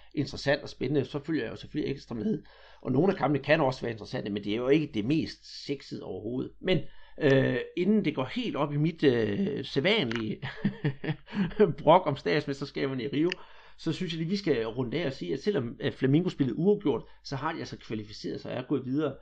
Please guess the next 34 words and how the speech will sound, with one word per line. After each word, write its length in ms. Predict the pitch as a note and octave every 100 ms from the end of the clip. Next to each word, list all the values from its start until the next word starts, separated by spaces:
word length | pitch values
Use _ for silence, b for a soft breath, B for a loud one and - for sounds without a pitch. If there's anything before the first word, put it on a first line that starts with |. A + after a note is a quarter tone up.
| b b
Øh, 220 | - B2+ -
de 80 |
har 160 | C3+ C3+
ti 260 | - G3 -
point, 320 | B2+ C3+ D#3+
og 80 | D3+
så 120 | -
ligger 180 | D#3 C#3 -
Bangu 400 | A#2 C3 D#3+ E3 -
på 220 | A#2 -
andenpladsen 420 | B2+ C#3+ D3 C#3
med 80 | G#2 G#2 - -
fem 160 | C#3+
point. 220 | A#2+ C3+ C#3 B B C#3+
Vasco, 340 | - - C3+
der 120 | D3+
kniver 300 | D#3+ G3+ A#3
det 60 | E3+
altså 180 | - C#3
lidt. 140 | D#3
De 80 | E3+
hænger 260 | E3+ G3+
lidt 140 | E3 G3+
i 40 |
bremsen. 500 | G3+ B2+ D#3+ - B2 B B B B
Og, 320 | C3+ C#3+ D3 C3
øh, 240 | B2 C3
jeg 120 | C3
tror 320 | - E3+ F3+
faktisk, 500 | G#2+ A#2 B2 B2 - -
eller 160 | -
det 180 | - G2+
ved 140 | A#2+
jeg, 80 | D3